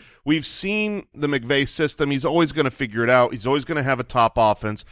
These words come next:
but I think he prefers when he can have a strong running game. He prefers when he had Todd Gurley and, and can run. They tried to do this even in the playoffs. I mean, uh, he had thirty-two percent,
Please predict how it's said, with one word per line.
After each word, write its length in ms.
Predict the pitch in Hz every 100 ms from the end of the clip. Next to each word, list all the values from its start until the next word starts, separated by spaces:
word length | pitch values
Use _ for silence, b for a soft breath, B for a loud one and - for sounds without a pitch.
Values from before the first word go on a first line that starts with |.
| b -
but 80 | 160
I 60 |
think 180 | 180 269
he 120 | 277
prefers 640 | 254 240 208 - 208 202 151
when 140 | 156
he 380 | 147 165 160 151
can 260 | - 165
have 180 | 151 165
a 40 | 160
strong 300 | - 120 107
running 220 | 101 95
game. 140 | 98
He 80 | 139
prefers 500 | 165 - 185 175 - b b b
when 160 | 151 147
he 100 | 143
had 240 | 151 143
Todd 240 | 151 139
Gurley 520 | 110 135 131 127 123 -
and, 260 | 123 127
and 180 | 131 123
can 120 | 120
run. 200 | 156 233 b b -
They 220 | 147 269
tried 400 | - 196 214 233
to 60 | 170
do 100 | 196
this 220 | 180 170
even 160 | 156
in 80 | 143
the 80 | 123
playoffs. 500 | - 160 127 82 - -
I 100 | 143
mean, 320 | 143 135 123 b b b b b -
uh, 420 | 135 127 123 123
he 460 | 101 120 143 185 226
had 360 | 196 156 139 -
thirty-two 600 | - 185 214 208 208 196
percent, 540 | 151 - 156 123